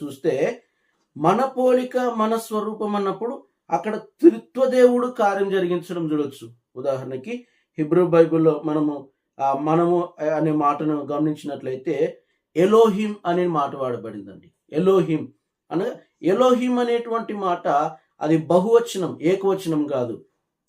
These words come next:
కాబట్టి అక్కడ తండ్రి, కుమార, పరిశుద్ధాత్ముడు ముగ్గురు కలిసి అక్కడ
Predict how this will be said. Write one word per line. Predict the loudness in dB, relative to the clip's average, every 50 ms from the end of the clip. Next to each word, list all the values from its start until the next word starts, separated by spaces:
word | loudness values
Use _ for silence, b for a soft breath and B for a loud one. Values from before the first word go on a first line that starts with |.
| _ -8
కాబట్టి | 0 0 0 0 0 -4 -6 -6 -8 -14 _ _ _ -4
అక్కడ | -4 -2 -2 -4 -4 -4 -2 -2
తండ్రి, | 0 0 0 0 -2 -2 -4 -4 -6 -4
కుమార, | -4 -2 2 2 4 4 2 0
పరిశుద్ధాత్ముడు | -2 -2 -2 -2 -2 -2 -6 -8 -10 -4 0 0 0 0 0 -2 -4 -4 -6 -8 -2
ముగ్గురు | -2 -2 -2 -2 -2 -2 -2 -2 -2
కలిసి | 0 2 2 2 2 0 -4 -8 -8 -6 -6 -6 -8 -12 _ _ _ _ _ -4
అక్కడ | -4 -2 0 2 2 2 2 0